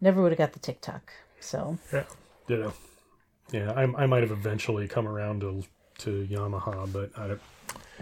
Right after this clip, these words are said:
Speaker 2: if I had gone through the alphabet trick before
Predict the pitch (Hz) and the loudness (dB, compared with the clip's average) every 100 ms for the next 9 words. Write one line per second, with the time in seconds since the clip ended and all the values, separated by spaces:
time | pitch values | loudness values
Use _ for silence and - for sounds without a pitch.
0 | - 117 113 98 131 117 110 104 - 104 | -6 2 2 6 4 6 4 2 0 -2
1 | 101 101 101 123 120 175 - 127 - 165 | 0 0 -2 0 -2 -2 -4 -6 -8 -12
2 | - - | -8 -6